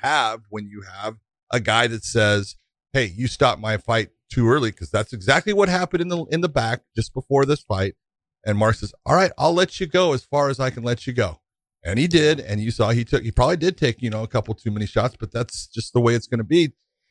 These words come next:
'cause you have to satisfy that guy too. And you look and you go, "You're taking too many shots." And the,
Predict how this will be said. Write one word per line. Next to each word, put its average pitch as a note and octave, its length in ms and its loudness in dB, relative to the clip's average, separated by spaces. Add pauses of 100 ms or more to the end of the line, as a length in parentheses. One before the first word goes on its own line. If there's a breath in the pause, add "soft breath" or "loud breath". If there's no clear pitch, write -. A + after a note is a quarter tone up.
'cause A2+ 120 2
you A#2 80 6
have B2 160 4
to G#2+ 80 -6
satisfy B2 680 2
that B2 220 2
guy B2 180 0
too. F#3 380 4 (540)
And G#2+ 80 -4
you G#2+ 100 -4
look A2+ 140 0
and A2 80 -4
you G2+ 80 -4
go, G2+ 40 0
"You're F#2+ 160 -2
taking G#2+ 360 0
too - 180 -2
many F2 180 -6
shots." - 460 -8
And G2+ 160 -8
the, G#2 100 0